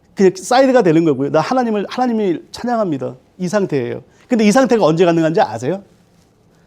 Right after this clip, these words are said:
내 자신에 대해서 철저히 절망할 때예요. 내,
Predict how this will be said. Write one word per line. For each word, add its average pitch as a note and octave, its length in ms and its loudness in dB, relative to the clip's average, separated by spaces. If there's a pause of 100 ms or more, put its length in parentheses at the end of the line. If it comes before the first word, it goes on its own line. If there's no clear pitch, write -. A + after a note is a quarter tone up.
(480)
내 D3 160 0
자신에 A#2+ 360 -10
대해서 A#2+ 240 -14
철저히 A#3 480 -8
절망할 C3+ 500 -8
때예요. F2+ 440 -18 (1700)
내, F3 240 4